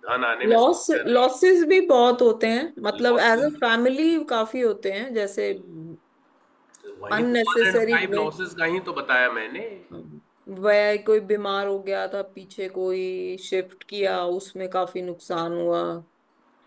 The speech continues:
Speaker 2: और काम स्लो हो जाता है, उसमें काफी नुकसान हो जाता है।
Speaker 1: Second कस्पल सबलॉर्ड, basically जो आपके पास का पैसा है, वो पैसा किसी न किसी माध्यम से आपसे निकल जाना,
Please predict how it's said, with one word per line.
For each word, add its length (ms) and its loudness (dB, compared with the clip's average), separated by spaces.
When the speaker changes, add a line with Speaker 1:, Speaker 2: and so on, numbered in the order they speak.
Speaker 2:
और 440 -8
काम 480 4
स्लो 460 4
हो 100 0
जाता 340 0
है, 280 -2
उसमें 400 -8
काफी 340 -2
नुकसान 480 -6
हो 100 -4
जाता 320 -6
है। 260 -10
Speaker 1:
Second 720 -6
कस्पल 400 -6
सबलॉर्ड, 640 -8
basically 640 -10
जो 100 -4
आपके 420 -4
पास 680 -2
का 80 -4
पैसा 420 -8
है, 160 -16
वो 140 0
पैसा 380 2
किसी 360 -8
न 160 -4
किसी 300 -8
माध्यम 500 0
से 160 -8
आपसे 400 -2
निकल 400 -2
जाना, 320 -8